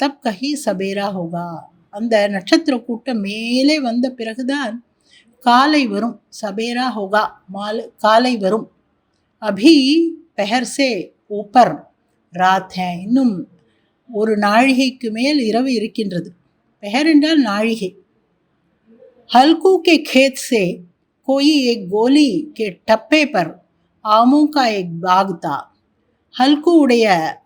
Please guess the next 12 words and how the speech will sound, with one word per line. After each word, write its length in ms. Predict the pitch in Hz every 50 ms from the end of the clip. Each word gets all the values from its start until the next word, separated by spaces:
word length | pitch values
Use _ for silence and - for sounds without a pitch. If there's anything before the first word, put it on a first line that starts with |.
| _ _ _ _ _ _ _ _ _ _ _ _ - 185
வயலை, 680 | 190 208 220 254 294 320 311 294 262 202 180 - - _ _ _ _ _ _ _ _ -
வயலிலிருந்து 1000 | 208 214 247 285 320 330 330 302 277 254 240 254 277 294 294 277 208 165 151 - - - _ _ _ _ _ _ _ _ _ _ _ _ _ _ _
ஏக் 400 | 262 254 262 285 277 247 202 175
கோலி 440 | 196 226 240 262 294 320 349 339 330
கே 140 | - 330 302
டப்பே 460 | 294 - 247 220 - - 302 302 311
என்றால் 680 | 294 254 247 277 294 277 240 214 220 240 285 285 247
ஒரு 260 | 240 226 233 240 220
குண்டு 360 | 208 233 254 285 294 349 330 302
போட்டால் 420 | 302 294 277 269 277 285 294 294
எவ்வளவு 460 | 269 240 220 233 269 285 277 269 247
தூரம் 640 | 220 240 254 269 277 285 285 247 185 170 - -